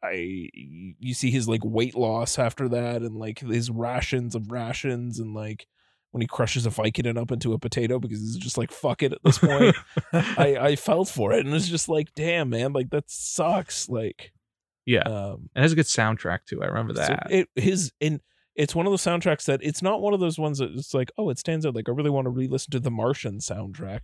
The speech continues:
Speaker 1: but, like, it fits so lovely into it. Um, who did the soundtrack? Was it, was it Desplat?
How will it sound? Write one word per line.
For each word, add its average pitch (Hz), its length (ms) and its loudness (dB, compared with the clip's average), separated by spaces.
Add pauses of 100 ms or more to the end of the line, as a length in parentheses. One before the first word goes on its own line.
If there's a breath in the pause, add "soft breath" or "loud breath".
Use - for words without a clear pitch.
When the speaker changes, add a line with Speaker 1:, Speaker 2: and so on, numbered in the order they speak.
Speaker 1:
but, - 160 -6
like, 123 240 -2
it - 160 -8
fits - 360 -6
so 139 260 0
lovely 123 920 0
into 120 400 -6
it. 101 200 -8 (560)
Um, 113 420 -2 (220)
who - 160 -14
did - 140 -12
the 170 60 -6
soundtrack? 107 520 -8
Was 143 120 -8
it, 170 120 -4 (1000)
was 135 120 -6
it 120 60 -4
Desplat? 147 540 -2